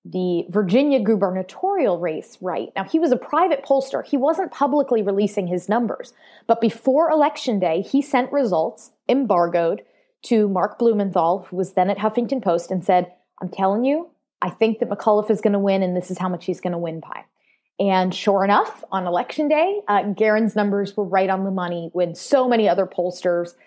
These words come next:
had gotten the race so wrong. Um, in that case, this was not Guerin coming out afterwards and claiming, "Oh, ho, ho, look, I got it right." He had shown his work before Election Day,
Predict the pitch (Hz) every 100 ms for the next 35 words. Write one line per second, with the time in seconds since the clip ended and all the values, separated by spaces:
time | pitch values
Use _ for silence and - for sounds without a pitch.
0 | _ _ 220 196 170 180 185 175 160 165
1 | - - _ - - 180 160 156 - -
2 | _ _ _ _ _ - 196 180 175 -
3 | _ _ _ 269 277 339 294 294 - 294
4 | - 269 247 254 233 202 233 226 208 214
5 | 202 190 180 185 185 185 180 180 180 220
6 | 196 180 - 320 330 302 285 233 214 233
7 | 208 196 185 175 202 165 - _ _ 302
8 | 330 285 - 285 285 262 190 208 208 -
9 | 190 - 254 240 254 233 202 202 - 185
10 | 175 156 139 160